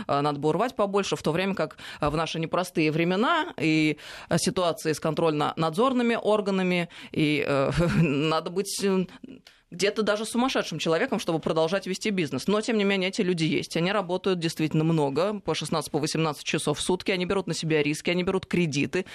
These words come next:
Э, часто залогом этих кредитов является собственное жильё этих людей. Я думаю, немногие из нас, друзья, готовы на это пойти. Это те люди, которые создают непосредственно прибавочный продукт и, э,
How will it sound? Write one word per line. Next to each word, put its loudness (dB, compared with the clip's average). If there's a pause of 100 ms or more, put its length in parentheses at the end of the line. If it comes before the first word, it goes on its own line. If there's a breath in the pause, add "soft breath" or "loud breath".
(300 loud breath)
Э, 2
часто 0
залогом 2
этих 0
кредитов -2
является 0
собственное 0
жильё 4
этих 2
людей. 2 (180 loud breath)
Я 2
думаю, 2
немногие 2
из -2
нас, -2
друзья, 0
готовы 0
на 2
это -2
пойти. 0 (220 loud breath)
Это 0
те 2
люди, 0
которые -2
создают -2
непосредственно -2
прибавочный 0
продукт -2
и, 2 (320 loud breath)
э, 2